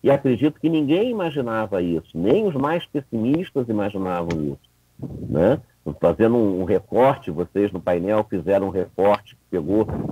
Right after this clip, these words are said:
desde a primeira gestão Arnaldo Viana, que foi quando o, o, os royalties começaram a ser significativos para a cidade de Campos, né?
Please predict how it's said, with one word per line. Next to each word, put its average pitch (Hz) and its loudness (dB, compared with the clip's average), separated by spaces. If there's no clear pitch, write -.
desde 156 4
a 139 0
primeira 117 0
gestão 101 -4
Arnaldo 95 -4
Viana, 95 -2
que 127 -16
foi 98 -4
quando 92 -2
o, 71 -2
o, 92 2
os 80 -2
royalties 95 4
começaram 104 2
a 92 -4
ser 98 -2
significativos 98 -2
para - -10
a - -20
cidade 87 -2
de 76 -16
Campos, 147 -6
né? 107 0